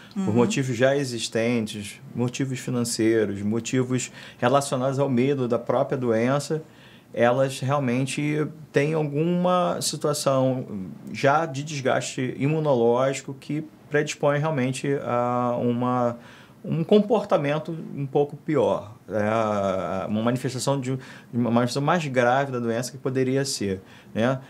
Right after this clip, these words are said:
Speaker 1: Não tenho dúvida nenhuma que a parte emocional influi diretamente nessa resposta imunológica.
Speaker 2: Totalmente.
Speaker 1: E eu acho que essas pessoas estão mais fragilizadas, independente do motivo,
Speaker 2: Tá vulnerável
Speaker 1: elas
Speaker 2: a
Speaker 1: são mais
Speaker 2: ela.
Speaker 1: vulneráveis, né?
Speaker 2: Agora, é,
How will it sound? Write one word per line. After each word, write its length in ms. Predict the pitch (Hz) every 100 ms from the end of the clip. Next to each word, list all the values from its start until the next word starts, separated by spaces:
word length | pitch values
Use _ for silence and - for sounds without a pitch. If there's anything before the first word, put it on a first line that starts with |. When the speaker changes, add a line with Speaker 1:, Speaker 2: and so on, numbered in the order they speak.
| - -
Speaker 1:
Não 80 |
tenho 260 | 113 127 147
dúvida 400 | 135 139 143 151
nenhuma 340 | 160 135 135 143
que 80 |
a 40 | 147
parte 260 | 131 127
emocional 460 | 131 127 127 135 120
influi 260 | 143 - 127
diretamente 680 | 151 117 143 202 127 127 143
nessa 160 | 135
resposta 460 | 135 131 131 131 139
imunológica. 840 | 127 135 143 110 104 101 98 -
Speaker 2:
Totalmente. 380 | - - - 165
Speaker 1:
E 40 | 117
eu 80 |
acho 200 | 107 113
que 80 | -
essas 380 | 117 131 127 - - -
pessoas 280 | 113 123
estão 140 | - 123
mais 380 | 117 135 135 - - -
fragilizadas, 1120 | - 120 110 120 120 104 104 110 123 110 98 - - - - -
independente 560 | 120 131 131 123 139 -
do 120 | 151
motivo, 460 | 175 143 - 120 123
Speaker 2:
Tá 160 | 139
vulnerável 880 | 143 143 277 302 311 208 220 262 254
Speaker 1:
elas 300 | 117 120 131
Speaker 2:
a 60 | -
Speaker 1:
são 100 | 123
mais 160 | 123
Speaker 2:
ela. 80 | 123
Speaker 1:
vulneráveis, 720 | 135 143 120 78 87 95 - - - - 107
né? 140 | 95
Speaker 2:
Agora, 520 | 95 269 247 208 196 - -
é, 680 | 220 220 220 214 214 208